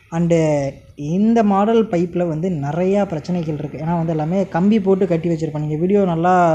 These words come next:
ஜூம் பண்ணி பாத்தீங்கன்னா தெரி-, நானே ஜூம் பண்ணி காட்ட முடியல. ஓகே, so பாத்தீங்கன்னா உங்களுக்கு தெரியும், நிறையா இடத்துல வந்து பாத்தீங்கன்னா கம்பி போட்டு கட்டி வச்சிருப்போம். எல்லாம் புடுங்கிட்டு புடுங்கிட்டு வந்துருது.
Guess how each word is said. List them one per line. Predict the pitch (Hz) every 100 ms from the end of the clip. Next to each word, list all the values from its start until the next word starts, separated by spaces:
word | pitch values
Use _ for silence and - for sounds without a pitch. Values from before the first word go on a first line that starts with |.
| 147
ஜூம் | 147 147 143 175 196
பண்ணி | 185
பாத்தீங்கன்னா | 165 151 151 156
தெரி-, | 156 135
நானே | 143
ஜூம் | 147 151 151
பண்ணி | 151
காட்ட | 139 139
முடியல. | 143 143 139 202 - - - 165
ஓகே, | 160 170 - _ _
so | - 170
பாத்தீங்கன்னா | 175 202 202 196
உங்களுக்கு | 214 185 180
தெரியும், | 170 170 208 277 147
நிறையா | 151 196 220 208
இடத்துல | 190 196 220
வந்து | 190
பாத்தீங்கன்னா | 165 170 196
கம்பி | 175 208
போட்டு | 196 185
கட்டி | 180 147 165
வச்சிருப்போம். | 151 147 151
எல்லாம் | 147 170 214 208
புடுங்கிட்டு | 226 226 214 185
புடுங்கிட்டு | 196 202 180 165
வந்துருது. | 147 139